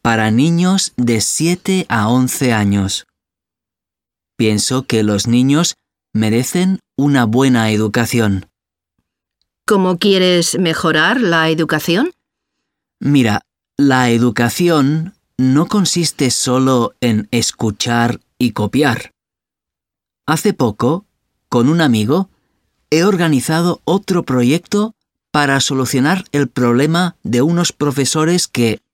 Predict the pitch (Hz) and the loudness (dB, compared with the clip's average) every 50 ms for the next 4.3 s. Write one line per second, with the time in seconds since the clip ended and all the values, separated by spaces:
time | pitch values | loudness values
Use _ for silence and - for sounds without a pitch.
0 | _ _ _ _ _ 135 131 123 113 113 117 117 117 110 - - 120 113 110 104 | _ _ _ _ _ -2 0 2 2 2 2 2 0 0 -2 -2 -2 -2 -2 -2
1 | - 127 139 151 156 143 139 143 185 214 214 - _ _ _ _ _ _ _ _ | 0 0 0 2 2 2 2 2 0 -2 -4 -8 _ _ _ _ _ _ _ _
2 | _ _ _ _ - 139 139 143 147 151 170 170 - 202 180 175 - 123 113 107 | _ _ _ _ -4 0 2 2 2 2 0 0 0 -2 -2 0 0 0 -2 0
3 | 104 - - 123 117 120 117 113 - 120 120 117 120 117 120 135 135 123 113 107 | -2 -2 -2 -2 -2 -2 -2 -4 -4 -2 0 0 0 0 0 0 2 2 2 2
4 | 101 98 98 - - | 0 -2 -2 -6 -10